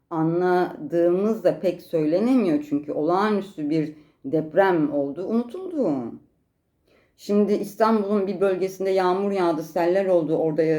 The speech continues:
inanılmaz bir afet oldu. Baş-, İstanbul başka bölümde yağmur yağıp bunu hissetmedi. Yani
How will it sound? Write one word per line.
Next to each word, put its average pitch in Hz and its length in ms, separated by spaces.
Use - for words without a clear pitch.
inanılmaz 175 640
bir 175 220
afet 156 440
oldu. 147 360
Baş-, 147 340
İstanbul 147 460
başka 151 320
bölümde 139 300
yağmur 156 400
yağıp 151 300
bunu 175 260
hissetmedi. 247 640
Yani 151 500